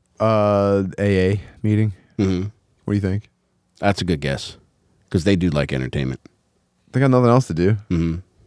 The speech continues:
Speaker 1: They stand around in front of the A A place down the street from me,
Speaker 2: Mm-hmm.
Speaker 1: or a couple blocks away. It's not quite down the street. But the meeting ends and they just stand outside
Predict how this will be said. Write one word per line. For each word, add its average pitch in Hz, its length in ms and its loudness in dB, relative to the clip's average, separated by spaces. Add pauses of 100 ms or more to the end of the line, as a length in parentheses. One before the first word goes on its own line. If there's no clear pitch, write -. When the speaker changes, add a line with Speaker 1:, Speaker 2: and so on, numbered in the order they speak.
(120)
Speaker 1:
They 113 100 4
stand 135 280 0
around 123 200 2
in 101 80 0
front 104 180 -2
of 98 100 -2
the 95 440 0
A 101 260 0
A 101 40 0
place 95 340 -2
down 92 160 -2
the 87 60 -4
street 92 200 -4
from 101 200 -2
me, 117 260 2
Speaker 2:
Mm-hmm. 85 180 -2 (300)
Speaker 1:
or 87 200 2
a 69 120 -4
couple 78 180 -2
blocks 71 260 0
away. 65 140 -2
It's 60 140 -8
not 64 160 -6 (160)
quite - 140 -10
down - 100 -12
the - 80 -12
street. - 220 -6 (360)
But 90 260 0
the 92 380 2
meeting 110 300 4
ends 98 240 2
and 85 80 2
they 85 80 2
just 82 160 -2
stand 82 240 0
outside 80 560 2